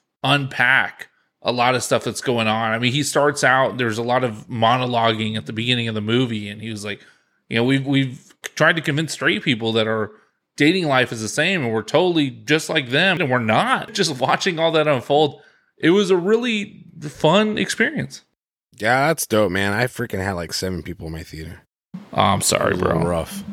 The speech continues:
Speaker 2: It was a little rough. I feel like I was the loudest, though. I was cracking up. I mean, there's some funny one-liners. Like, shout out to you. Who, who, who wrote this movie?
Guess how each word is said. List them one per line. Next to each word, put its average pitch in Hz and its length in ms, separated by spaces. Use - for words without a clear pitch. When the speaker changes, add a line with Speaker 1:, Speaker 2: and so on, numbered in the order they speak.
Speaker 2:
It - 60
was 95 100
a 85 40
little 87 180
rough. 85 200
I 101 40
feel 160 160
like 143 140
I 123 80
was 120 120
the 95 60
loudest, 80 480
though. 65 100
I - 60
was 92 100
cracking - 360
up. - 180
I - 60
mean, 147 40
there's 190 140
some 151 80
funny 120 300
one-liners. 98 600
Like, 98 140
shout 110 200
out 107 140
to - 120
you. 85 120
Who, 196 220
who, 190 320
who 220 180
wrote 180 320
this 139 340
movie? 117 460